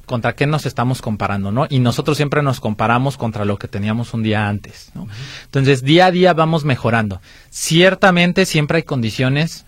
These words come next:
Speaker 1: que cambian en el día a día y retos que tenemos. Y te pongo
Speaker 2: Ujú.
Speaker 1: un ejemplo, ¿no?
Speaker 2: Ujú.
Speaker 1: Ayer que estamos en Zapotlanejo, nos llegaba la queja de, debido a la actualización del software en la ruta C sesenta y cuatro, tuvimos problemas de recaudo.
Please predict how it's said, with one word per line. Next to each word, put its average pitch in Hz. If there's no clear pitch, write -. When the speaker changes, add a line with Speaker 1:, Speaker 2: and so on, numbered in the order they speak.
Speaker 1:
que 123
cambian 151
en 127
el 113
día 135
a 135
día 151
y 123
retos 127
que 117
tenemos. 110
Y 110
te 113
pongo 135
Speaker 2:
Ujú. 143
Speaker 1:
un 147
ejemplo, 110
¿no? 113
Speaker 2:
Ujú. 151
Speaker 1:
Ayer 120
que 139
estamos 139
en 127
Zapotlanejo, 120
nos 120
llegaba 113
la 127
queja 135
de, 139
debido 117
a 135
la 120
actualización 107
del 127
software 123
en 110
la 101
ruta 117
C 135
sesenta 117
y 107
cuatro, 127
tuvimos 110
problemas 110
de 117
recaudo. -